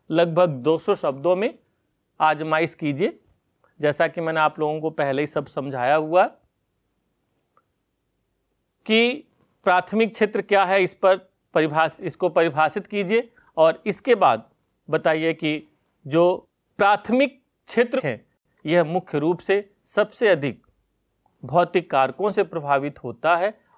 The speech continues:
और इसको प्रभावित करने वाले निम्नलिखित भौतिक कारक महत्वपूर्ण हैं, जैसे जलवायु, उच्चावच, मृदा, है ना?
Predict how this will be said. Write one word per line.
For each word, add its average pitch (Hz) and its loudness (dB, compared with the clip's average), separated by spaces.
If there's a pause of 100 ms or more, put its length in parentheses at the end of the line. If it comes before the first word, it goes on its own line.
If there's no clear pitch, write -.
और 185 4
इसको 175 -2
प्रभावित 156 -4
करने 139 -6
वाले 120 -4 (320)
निम्नलिखित 156 -6
भौतिक 135 -10
कारक 117 -4
महत्वपूर्ण 127 -10
हैं, 208 -12 (240)
जैसे 165 0 (340)
जलवायु, 131 -2 (1800)
उच्चावच, 190 0 (520)
मृदा, 190 2 (1200)
है 214 2
ना? 339 -6